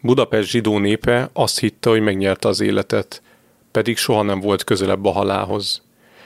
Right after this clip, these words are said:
Négy óra felé elhalkultak a rádiók katonanótái, gyanús híreket közvetítettek,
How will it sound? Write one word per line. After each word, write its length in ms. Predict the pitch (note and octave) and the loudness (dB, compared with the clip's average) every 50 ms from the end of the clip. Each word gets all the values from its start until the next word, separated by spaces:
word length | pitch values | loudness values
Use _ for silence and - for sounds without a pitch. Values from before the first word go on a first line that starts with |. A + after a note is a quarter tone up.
| - _ _ _ - | -20 _ _ _ -6
Négy 220 | - B2 C3 B2 A2+ | -2 -2 0 2 2
óra 180 | G#2+ A2 A2 | 2 2 2
felé 500 | - - - G#2+ G2+ A2 A2+ A#2+ B2+ C#3+ - | 0 0 0 0 2 2 2 2 0 -2 -4
elhalkultak 840 | - C#3+ A#2+ G#2+ F#2 A2+ A2 G#2 - - A#2 A2+ G#2 - - G#2+ - | -2 -2 0 0 2 2 0 0 0 0 0 0 0 0 0 -2 0
a 40 | G2+ | 0
rádiók 460 | G2 G2+ G2+ G#2 G2+ A2 G#2 G2 - | 0 0 0 0 2 0 0 0 0
katonanótái, 1000 | - A#2+ G#2+ - A#2 G#2+ G#2 G#2 G#2+ A2 G#2+ - - - A#2 A#2+ B2 C3 B2 B2+ _ - - - - - _ _ _ _ - | -2 -2 -2 0 -2 -2 0 0 0 0 0 -2 0 0 0 2 0 0 -2 -4 _ -20 -20 -20 -20 -20 _ _ _ _ -2
gyanús 360 | A#2+ B2 B2 B2 A2+ - - | 2 2 4 4 2 0 0
híreket 440 | - A2+ G#2+ A2 F#2+ - G#2 - - | 0 2 2 2 2 0 -2 -4 -2
közvetítettek, 1040 | - A2 F#2+ G#2+ A2 - - A2+ - - B2 - _ - - C#3 C#3+ C3+ - - | -4 -2 -2 -2 -4 -2 -2 -2 0 0 -2 -2 _ -4 -2 -2 -2 -2 -6 -14